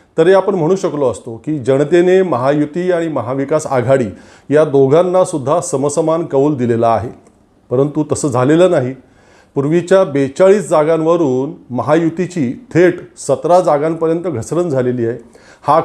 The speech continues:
खरं म्हणजे त्यांचा दणदणीत पराभवच आहे. आणि त्यातही,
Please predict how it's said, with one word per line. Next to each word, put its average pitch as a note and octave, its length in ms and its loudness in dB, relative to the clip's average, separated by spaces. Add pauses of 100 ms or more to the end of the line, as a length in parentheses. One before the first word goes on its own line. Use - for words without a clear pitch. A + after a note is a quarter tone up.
खरं D3+ 200 4
म्हणजे D3+ 300 -2
त्यांचा D#3 380 -4
दणदणीत C#3 540 0
पराभवच E3+ 680 0
आहे. A2 320 -12 (420)
आणि F3+ 360 -4
त्यातही, F#3 840 0